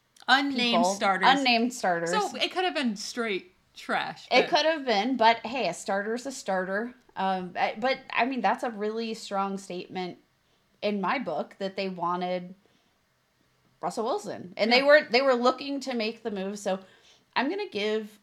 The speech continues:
Speaker 2: the Bears, like, mini snaps for that and give 'em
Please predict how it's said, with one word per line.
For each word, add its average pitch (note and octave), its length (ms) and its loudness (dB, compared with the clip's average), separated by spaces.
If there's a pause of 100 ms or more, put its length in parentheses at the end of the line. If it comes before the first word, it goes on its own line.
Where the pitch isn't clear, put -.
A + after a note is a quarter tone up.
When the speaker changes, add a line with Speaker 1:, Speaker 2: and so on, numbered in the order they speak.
(140)
Speaker 2:
the G3 120 -4
Bears, F3+ 680 -4 (180)
like, F3 220 -8 (340)
mini B3+ 360 -4
snaps G3+ 840 -4
for A#3 180 0
that A#3+ 440 2
and G3 220 -4
give G#3 200 -2
'em G3 280 -4